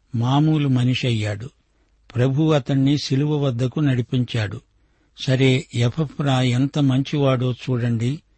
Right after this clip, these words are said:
నమ్మకమైన క్రీస్తు పరిచారకుడు. ఆత్మయందలి మీ ప్రేమను మాకు తెలియచేశాడు. అనగా పరిశుద్ధాత్మ వలన కలిగిన ప్రేమ,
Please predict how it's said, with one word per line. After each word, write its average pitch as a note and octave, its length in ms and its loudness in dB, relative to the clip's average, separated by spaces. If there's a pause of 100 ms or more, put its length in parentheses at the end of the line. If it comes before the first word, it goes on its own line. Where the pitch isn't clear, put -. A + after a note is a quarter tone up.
(460)
నమ్మకమైన C3+ 880 2
క్రీస్తు C#3 540 -2
పరిచారకుడు. A#2 960 -2 (680)
ఆత్మయందలి C#3+ 920 0
మీ B2 200 0
ప్రేమను D3 680 -2 (120)
మాకు A#2+ 360 -2
తెలియచేశాడు. B2+ 1000 -2 (640)
అనగా C#3 360 2 (140)
పరిశుద్ధాత్మ C#3 760 -2
వలన C#3 380 2
కలిగిన C3 480 0
ప్రేమ, C#3+ 520 0